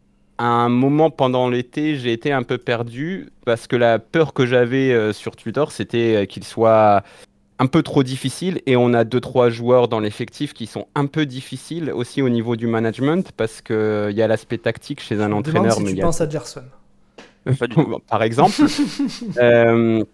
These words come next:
Speaker 1: et mais, euh, parce que voilà, l'entraîneur, pour moi, il y a vraiment la, il y a l'aspect tactique qui est très, très important. C'est, dans, dans tous les cas, l'entraîneur, depuis, depuis un bon moment, c'est la, la figure qui m'intéresse le plus dans le football.
Speaker 2: Ouais, t'as carrément écrit un livre, hein.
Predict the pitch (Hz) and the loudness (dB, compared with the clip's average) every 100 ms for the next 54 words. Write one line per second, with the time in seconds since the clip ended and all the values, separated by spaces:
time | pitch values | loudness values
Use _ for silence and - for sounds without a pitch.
0 | _ _ _ _ _ - - 127 123 123 | _ _ _ _ _ -14 -6 -2 2 4
1 | 120 117 110 110 113 120 - 135 139 139 | 6 6 6 6 2 -2 2 2 4 6
2 | 143 123 120 117 135 143 151 127 123 120 | 6 6 4 2 2 4 2 0 0 2
3 | 101 104 110 110 92 107 98 90 101 107 | 0 0 0 0 0 -2 -6 -14 -8 -4
4 | 101 120 - 139 - 127 - 139 - 107 | -2 -2 -4 -10 -6 -8 -8 -16 -10 -10
5 | - - - 110 104 - - - 120 123 | -8 -6 -2 0 0 -2 -8 -2 2 4
6 | 123 - 101 98 95 98 107 123 143 151 | 2 0 -4 -4 -4 -4 -6 -4 0 0
7 | 190 175 180 156 135 - 131 143 120 113 | 0 0 4 4 2 0 0 2 0 -4
8 | - 113 113 113 117 - 131 123 113 143 | -6 -6 -6 -8 -10 -8 -6 -4 -2 -2
9 | 127 139 151 120 104 98 104 - 120 131 | 0 -2 -2 -2 0 0 -2 -4 -6 -4
10 | - 117 104 104 110 110 - 104 - 147 | -2 0 0 0 0 0 -2 -12 -6 -4
11 | 139 - - - - 104 110 107 104 - | -4 -8 -16 -16 -12 -2 2 2 2 -4
12 | 95 120 151 - 151 151 156 156 160 170 | 2 2 2 -2 -10 -6 -4 -2 -2 -2
13 | 165 151 139 143 151 | -2 -4 -8 -12 -16